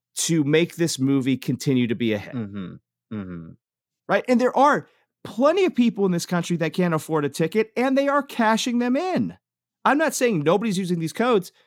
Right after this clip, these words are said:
Speaker 1: People are using these codes, and these movies are, this movie's being watched by people who couldn't afford to go see a movie.
Speaker 2: Right, right, right. So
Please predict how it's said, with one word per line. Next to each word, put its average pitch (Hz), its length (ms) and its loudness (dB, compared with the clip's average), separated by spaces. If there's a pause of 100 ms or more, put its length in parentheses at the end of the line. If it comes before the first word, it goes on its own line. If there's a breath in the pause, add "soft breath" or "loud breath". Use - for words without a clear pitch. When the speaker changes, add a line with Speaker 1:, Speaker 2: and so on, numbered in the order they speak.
(160)
Speaker 1:
People 302 320 0
are 226 140 4
using 226 340 0
these 202 160 -6
codes, 233 380 2 (320 soft breath)
and 180 180 0
these 214 240 -4
movies 196 520 -2
are, 147 200 0 (160)
this 175 240 -2
movie's 220 280 -2
being 147 280 -2
watched 196 360 0
by 170 100 2
people - 300 -2
who 160 220 -4 (120)
couldn't 170 380 0
afford 202 300 0
to 208 60 -2
go 208 120 2
see 233 200 0
a 233 40 4
movie. 247 480 -4
Speaker 2:
Right, 90 160 -6 (320)
right, 95 180 -6 (320)
right. 110 280 -2
So 151 400 2